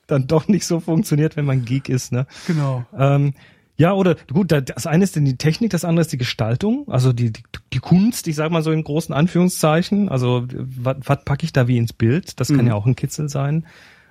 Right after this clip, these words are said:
Speaker 1: Ähm, dazu gehören dann auch so Sachen wie Licht und und so weiter oder, oder das Sujet. Also was willst du fotografieren? Ist das
Speaker 2: Ja.
Speaker 1: jetzt eher das,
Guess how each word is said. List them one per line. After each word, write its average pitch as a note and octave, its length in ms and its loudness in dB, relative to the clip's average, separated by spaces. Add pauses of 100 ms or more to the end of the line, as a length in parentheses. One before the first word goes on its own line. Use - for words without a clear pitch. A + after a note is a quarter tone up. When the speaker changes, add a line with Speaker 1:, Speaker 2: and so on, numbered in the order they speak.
(120)
Speaker 1:
Ähm, A#2+ 340 4
dazu A#2 240 -2
gehören B2 240 2
dann A#2 120 4
auch A2+ 80 2
so A#2+ 100 -6
Sachen A2 260 -2
wie A#2 60 0
Licht C3+ 480 -4
und - 720 -6 (500)
und D3+ 200 2
so C3 160 -4
weiter C#3+ 540 2
oder, C#3 340 2
oder C#3+ 160 4
das C#3 160 2
Sujet. C3 360 2
Also B2+ 200 2
was B2 200 0
willst D3 200 0
du E3 60 0
fotografieren? D#3 640 -2
Ist C#3+ 120 -2
das A#2+ 120 6
Speaker 2:
Ja. A#2+ 60 0
Speaker 1:
jetzt A2+ 140 -6
eher A#2 160 2
das, G#2+ 180 -2